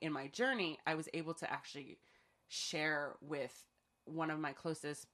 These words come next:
friends from church about this.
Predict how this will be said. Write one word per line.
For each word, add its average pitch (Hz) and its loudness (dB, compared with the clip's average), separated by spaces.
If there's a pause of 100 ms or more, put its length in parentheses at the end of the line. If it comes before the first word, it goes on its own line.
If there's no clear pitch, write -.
(320)
friends 156 4
from 135 -4
church - -4 (160)
about 143 -2
this. - -10